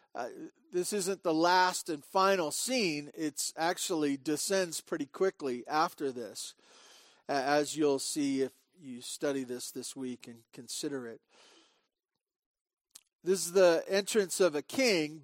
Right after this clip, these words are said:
but, uh, it quickly changes, even as I shared with the kids.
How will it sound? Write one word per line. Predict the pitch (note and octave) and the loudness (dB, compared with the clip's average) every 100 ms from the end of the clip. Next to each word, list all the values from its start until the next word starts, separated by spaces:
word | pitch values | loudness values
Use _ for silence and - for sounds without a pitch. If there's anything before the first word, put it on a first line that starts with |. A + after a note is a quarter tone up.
| B2+ | 2
but, | D#3+ D3+ D3 - _ _ _ - | 6 6 4 -4 _ _ _ -6
uh, | D3 C#3 | -2 0
it | C#3+ | -2
quickly | - F#3+ - D3+ | 2 2 2 -2
changes, | - - E3 D#3 C3+ B2 | -2 -4 -4 -4 -6 -4
even | D3+ C#3+ | -2 -4
as | C#3 D3 | -6 -4
I | |
shared | C3 - D3 C3 | -4 0 0 -2
with | B2+ | -6
the | B2 | -14
kids. | - D#3 B2+ G#2+ - - | -6 -2 -2 -4 -12 -12